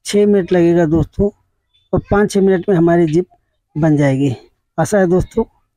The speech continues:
आपको ये छोटी सी trick jeep की, jeans की, pant की पसंद आई होगी दोस्तों। और पसंद आई दोस्तों तो channel को subscribe और like ज़रूर कीजिए। मिलेंगे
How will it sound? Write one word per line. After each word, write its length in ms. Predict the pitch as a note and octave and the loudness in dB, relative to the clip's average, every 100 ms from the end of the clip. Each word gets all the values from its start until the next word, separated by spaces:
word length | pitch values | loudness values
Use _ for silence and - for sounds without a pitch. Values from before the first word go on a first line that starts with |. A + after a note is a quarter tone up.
| _ _ _ _ _ _ _ - | _ _ _ _ _ _ _ -4
आपको 340 | F3+ - F#3+ | -4 -2 -2
ये 140 | F3+ E3+ | 0 0
छोटी 380 | - G3 E3+ F#3 | -2 -4 -2 -2
सी 140 | G3+ | -4
trick 260 | E3 G3 - _ _ _ - | -4 -4 -6 _ _ _ -8
jeep 320 | D#3 F3+ F3+ | -2 -2 -2
की, 240 | - G#3 A3+ - _ _ _ _ _ _ _ | -2 -2 -2 -8 _ _ _ _ _ _ _
jeans 380 | E3+ D3+ G#3 F#3 | -4 0 0 0
की, 300 | - G#3 G#3 F#3+ _ | -4 0 0 -2 _
pant 280 | F3+ F#3 G3 | 0 0 0
की 400 | F#3+ G3 A3 _ _ _ | 0 -2 -2 _ _ _
पसंद 320 | F#3 G3 A3 G#3 | -6 0 0 2
आई 140 | G3+ | 2
होगी 220 | G3 F#3+ | 2 2
दोस्तों। 380 | F#3 F3 - G#3 - - - _ - | 2 0 -2 -4 -4 -20 -20 _ -2
और 160 | D#3+ - | -2 -2
पसंद 300 | - - G#3+ | -6 -2 0
आई 120 | G3 F#3 | 2 2
दोस्तों 400 | F#3 - F#3 F3+ | 0 -2 -2 -2
तो 140 | - - | -6 -8
channel 300 | E3 E3 E3+ | -2 2 0
को 280 | E3 E3 D#3+ | -2 -2 -2
subscribe 720 | D3 D#3+ D3 - - E3+ F3 - _ _ _ _ - | -2 -2 -2 -4 -2 0 0 -2 _ _ _ _ -2
और 100 | D3+ | 0
like 320 | D3 D#3 - _ - | 2 0 -4 _ -8
ज़रूर 320 | C#3 D#3 F#3 F3+ | -2 0 0 0
कीजिए। 360 | F3+ F3+ F#3+ G3 _ _ - _ - | 0 2 0 -2 _ _ -20 _ -2
मिलेंगे 520 | F#3 F#3 G3+ G3 G3+ | 0 2 2 2 0